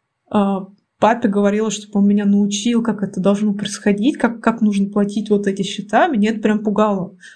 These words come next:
очень сильно. <laughs> Если бы я тогда узнала, что мне нужно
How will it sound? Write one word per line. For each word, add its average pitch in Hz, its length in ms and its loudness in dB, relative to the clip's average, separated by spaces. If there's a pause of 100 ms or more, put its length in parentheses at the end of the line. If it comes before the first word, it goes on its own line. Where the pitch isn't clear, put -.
(100)
очень 202 240 0
сильно. 208 540 0 (420)
<laughs> - 400 -16
Если 240 260 0
бы 247 60 4
я 233 60 4
тогда 233 240 2
узнала, 240 400 0
что 208 340 -2
мне 202 200 2
нужно 202 600 0